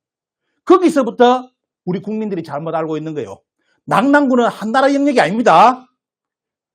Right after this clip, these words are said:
한나라는 나-, 우리나라의 역사책이 지금 어떻게 되면 삼백십삼 년에 서기 삼백십삼 년에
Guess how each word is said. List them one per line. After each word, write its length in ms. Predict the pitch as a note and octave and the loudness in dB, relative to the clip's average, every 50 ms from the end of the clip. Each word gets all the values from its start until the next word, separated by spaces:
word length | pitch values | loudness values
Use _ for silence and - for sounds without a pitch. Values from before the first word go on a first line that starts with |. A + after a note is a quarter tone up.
| _ _ _ _ _ _ _ _ _ _ _ _ _ | _ _ _ _ _ _ _ _ _ _ _ _ _
한나라는 800 | _ - A3 A#3 B3 C4 C4+ C#4+ C#4+ C#4 C4 B3+ A#3+ A3+ G#3 - _ _ _ _ _ _ | _ -6 -2 2 4 4 6 6 4 4 4 2 2 0 -4 -10 _ _ _ _ _ _
나-, 160 | - G3+ G#3+ G#3 | -2 -2 0 0
우리나라의 460 | G3 A3+ A#3 B3 B3+ B3+ A#3+ A3+ A#3 | 0 0 2 2 4 4 4 6 4
역사책이 420 | A#3+ B3 - C#4 B3 - A#3+ G3 | 2 2 2 -2 0 0 -2 -2
지금 140 | F#3+ G#3+ G3+ | -2 -4 -2
어떻게 160 | G3 G#3 G3+ | -2 -2 -2
되면 180 | F#3+ F3+ E3+ E3+ - _ _ _ | -4 -4 -6 -8 -10 _ _ _
삼백십삼 880 | - - D4+ D#4 C#4+ B3+ B3+ - - - C#4 A3 - - - G3+ G#3+ | -10 -6 -4 -2 2 2 0 0 0 -6 -10 -10 -10 -10 -10 -6 -2
년에 360 | A3+ C4 B3+ A3 F3 A#2 - _ _ _ _ _ _ _ _ _ _ | 0 2 2 2 2 0 -2 _ _ _ _ _ _ _ _ _ _
서기 360 | _ - - C#4+ A3 G#3+ A#3+ A3+ | _ -4 -4 -4 -2 -2 -4 -4
삼백십삼 720 | - C4+ C#4 C4+ B3 B3 B3 - - - - - A3 G#3+ A3 | -4 -6 -6 -2 -2 -2 -4 -4 -12 -14 -8 -8 -6 -6 -6
년에 480 | A3 A3 G#3 G#3+ A3 A#3 A#3+ A#3+ _ | -6 -2 0 0 0 0 -2 -4 _